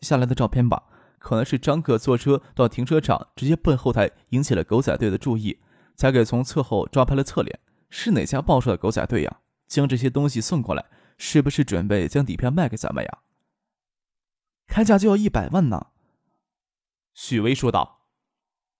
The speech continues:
“他们也将车子的照片都拍了下来，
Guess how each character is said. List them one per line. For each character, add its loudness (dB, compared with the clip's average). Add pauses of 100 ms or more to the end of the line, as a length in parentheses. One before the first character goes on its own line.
(360)
“他 -2
们 2
也 2
将 2
车 2
子 0
的 4
照 -2
片 -2
都 2
拍 -4
了 0
下 -4
来， -6